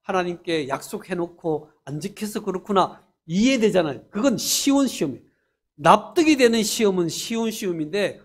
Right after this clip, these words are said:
오늘 아브라함이 만나고 있는 시험은 납득이 안 되는, 상식적으로 이해가 되지 않는 시험이 온다는 거예요. 그게 바로 큰 시험입니다.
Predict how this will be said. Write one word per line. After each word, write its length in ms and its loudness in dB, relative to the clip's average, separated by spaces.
오늘 560 2
아브라함이 600 6
만나고 420 -2
있는 200 -4
시험은 520 -4
납득이 680 -2
안 260 -6
되는, 440 0
상식적으로 960 2
이해가 680 4
되지 300 -4
않는 260 -2
시험이 800 0
온다는 380 4
거예요. 160 -12
그게 240 2
바로 260 4
큰 220 0
시험입니다. 480 -2